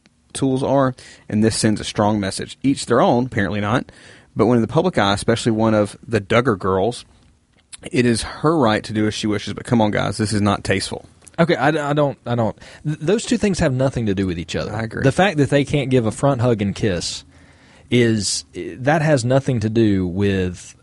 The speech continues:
Speaker 2: uh, holding
Speaker 1: It
Speaker 2: up
Speaker 1: gets
Speaker 2: a
Speaker 1: better.
Speaker 2: gun.
Speaker 1: You want,
Speaker 2: I, I,
Speaker 1: do you want the rest? It's
Speaker 2: Yeah,
Speaker 1: gonna
Speaker 2: go
Speaker 1: get
Speaker 2: ahead.
Speaker 1: better.
Speaker 2: Go ahead.
Speaker 1: While I believe in the right to bear arms, I can't believe a Christian would send out this photo because it's fun.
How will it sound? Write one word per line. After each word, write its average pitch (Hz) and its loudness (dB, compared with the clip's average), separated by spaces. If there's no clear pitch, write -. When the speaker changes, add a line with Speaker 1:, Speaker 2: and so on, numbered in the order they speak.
Speaker 2:
uh, - -14
holding 123 4
Speaker 1:
It - 2
Speaker 2:
up - 4
Speaker 1:
gets 151 0
Speaker 2:
a 107 2
Speaker 1:
better. 98 4
Speaker 2:
gun. 80 -6
Speaker 1:
You - -10
want, 135 2
Speaker 2:
I, 123 -2
I, - -12
Speaker 1:
do 113 -4
you 113 6
want 117 2
the 107 0
rest? 107 0
It's 117 -4
Speaker 2:
Yeah, 120 2
Speaker 1:
gonna 117 0
Speaker 2:
go 107 0
Speaker 1:
get - 2
Speaker 2:
ahead. 95 -2
Speaker 1:
better. 110 -2
Speaker 2:
Go 104 -4
ahead. 92 -4
Speaker 1:
While 123 0
I 143 2
believe 147 0
in 180 -2
the 170 0
right 175 0
to - -18
bear 190 -2
arms, 110 -2
I 110 -4
can't 120 0
believe 127 2
a 135 -2
Christian - -4
would 98 2
send 110 2
out 101 2
this - -2
photo - 2
because 98 -4
it's - -10
fun. - -6